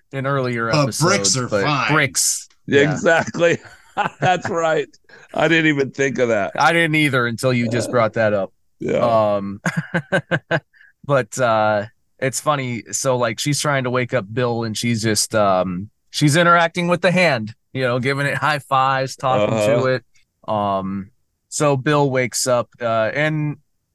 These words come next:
Speaker 1: I, so I actually, I thought this was a little interesting. He's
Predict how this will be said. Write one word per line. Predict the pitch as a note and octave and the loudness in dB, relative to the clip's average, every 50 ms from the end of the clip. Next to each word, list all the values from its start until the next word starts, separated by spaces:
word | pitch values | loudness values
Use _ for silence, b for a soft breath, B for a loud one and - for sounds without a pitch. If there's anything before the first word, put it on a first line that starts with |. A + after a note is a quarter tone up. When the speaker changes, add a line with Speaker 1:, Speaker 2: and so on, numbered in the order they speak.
| _ | _
Speaker 1:
I, | - E3+ F3 | -4 -4 -4
so | E3 D3+ - G3+ G#3 | -4 -4 -4 -2 0
I | G#3 G#3+ | 0 2
actually, | G#3+ G#3+ A3 G#3 - - A3+ - - | 2 2 0 0 -2 -6 -6 -4 -4
I | G3 | -4
thought | F#3 - G#3+ G#3 G#3 - | -2 -2 0 -2 -2 -2
this | - G3+ - | -4 -8 -8
was | - G3 F3+ F#3+ | -8 -8 -6 -6
a | F3 | -4
little | D#3 F3+ F3+ F#3 F#3 | -2 -2 0 0 0
interesting. | F3+ D#3 F3+ F#3 F#3+ F3 C#3 B2 A#2+ B2 - - B2 B2 B2+ C#3+ D3+ E3+ E3+ D3 - _ | 0 -2 -2 -2 0 0 2 2 0 0 -4 -6 -6 -6 -6 -6 -6 -8 -10 -12 -16 _
He's | - - D3+ D#3+ E3 D#3+ - - D3 | -6 -4 -2 -2 0 0 -2 -2 -4